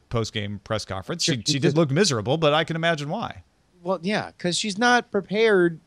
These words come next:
Speaker 2: to play in this league. She's a child, Tom.
Speaker 1: You could say that about a lot of young players, but Gallifrey won the game
Speaker 2: She does not
Speaker 1: because of
Speaker 2: have
Speaker 1: her.
Speaker 2: the maturity of let's say, a, a,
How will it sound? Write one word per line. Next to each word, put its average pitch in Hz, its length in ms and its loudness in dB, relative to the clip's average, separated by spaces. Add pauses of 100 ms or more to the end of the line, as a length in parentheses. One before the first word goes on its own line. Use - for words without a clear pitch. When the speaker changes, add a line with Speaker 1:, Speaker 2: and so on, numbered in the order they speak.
Speaker 2:
to 180 180 -2
play 202 360 4
in 165 140 6
this 147 200 2
league. 240 360 2 (880)
She's 262 220 0
a 262 80 0
child, 339 600 -2 (120)
Tom. - 320 -10 (1080)
Speaker 1:
You 131 140 -4
could 127 160 -4
say 123 240 -2
that 120 340 -4
about 135 400 -6 (220)
a 156 100 -2
lot 160 300 0
of 110 100 -6
young 110 320 -2
players, 95 640 -8 (300)
but 123 420 -2
Gallifrey 143 540 -2
won 135 240 -2
the 127 80 -2
game 120 180 -2
Speaker 2:
She 240 60 6
does 226 200 12
not 240 280 10
Speaker 1:
because - 20 8
of 233 60 8
Speaker 2:
have 247 180 4
Speaker 1:
her. - 60 -6
Speaker 2:
the 208 60 6
maturity 180 840 4 (180)
of 151 460 6 (600)
let's 175 220 6
say, 190 340 4
a, 185 100 6
a, 180 220 2